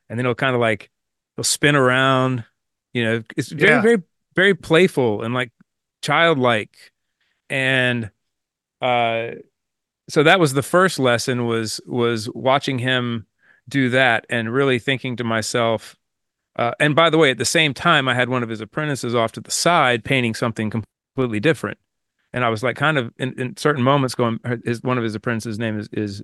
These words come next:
Speaker 1: Naomi. She's super talented. Naturally, all of them are. Uh, but she's over here working on something else. So I'm, like, watching her do something and watching him kind of back and forth. And it really reminded me to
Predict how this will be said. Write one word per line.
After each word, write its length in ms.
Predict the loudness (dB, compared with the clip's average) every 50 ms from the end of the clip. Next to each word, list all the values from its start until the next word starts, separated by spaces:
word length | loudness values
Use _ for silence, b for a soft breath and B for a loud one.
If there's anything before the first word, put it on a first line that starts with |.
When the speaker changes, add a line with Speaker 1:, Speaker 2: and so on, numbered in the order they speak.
| -12 _
Speaker 1:
Naomi. 560 | -6 -4 -2 -2 -2 -2 -2 -4 -6 -8 -10 -14 _ -16
She's 200 | -12 -10 -10 -8
super 260 | -6 -6 -6 -6 -6
talented. 600 | -6 -6 -4 -4 -4 -6 -8 -10 -12 -14 -16 -16 _ _ b b b b b b b b b b b _ _ _ _ -2
Naturally, 400 | 0 0 0 0 -2 -4 -4 0
all 180 | 2 2 2 2
of 60 | 0
them 180 | -2 -4 -6 -6
are. 320 | -8 -8 -10 -10 -12 -14 _ _ _ _ _ _ _ -6
Uh, 260 | -4 -4 -2 -2 -4
but 300 | -6 -4 -2 -2 -2 -2 -6 _ -6
she's 240 | -2 0 0 2 2
over 120 | 2 2
here 120 | 2 4 4
working 220 | 4 4 2 0
on 80 | 0 0
something 300 | -2 -2 -2 -2 0 0
else. 180 | 0 -2 -2
So 80 | -4 -4
I'm, 100 | -4 -4
like, 120 | -4 -2 0
watching 320 | 0 0 0 -2 -4 -4
her 180 | 0 0 0 0
do 140 | 0 -4 -4
something 340 | -6 -6 -8 -6 -6 -4
and 140 | -2 0 0
watching 300 | 0 0 -2 -2 -6 -8
him 280 | -6 -6 -6 -6 -6 -6
kind 200 | -4 -4 -4 -4
of 80 | -4
back 240 | -4 -4 -4 -4 -4 -6
and 100 | -6 -4
forth. 320 | 0 0 2 2 0 -2 _ B B B B B B B B B B -4
And 420 | -2 0 2 2 2 2 0 0 -2 -2
it 100 | -2 0
really 220 | 2 2 2 2
reminded 540 | 2 2 0 2 4 4 4 4 2 0 -2
me 260 | -2 -2 -2 -4 -4
to 460 | -6 -6 -6 -4 -2 -2 -2 -4 -6